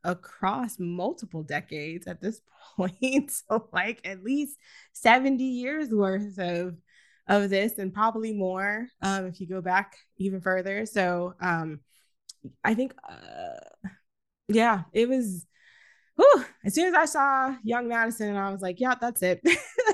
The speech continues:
That's the one. That's the one." Um, so we can get started with the actual movie. Um,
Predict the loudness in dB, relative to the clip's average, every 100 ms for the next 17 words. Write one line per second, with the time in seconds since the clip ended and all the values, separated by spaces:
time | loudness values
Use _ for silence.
0 | 2 0 0 -2 -2 -4 0 0 0 -2
1 | -2 _ -20 -20 _ 0 0 -2 0 -2
2 | -6 -12 -18 0 0 0 -4 -2 0 2
3 | 2 2 2 4 2 4 2 2 -2 -2
4 | -4 -4 -6 -4 -4 -2 -4 -4 -10 _
5 | -2 0 -2 -6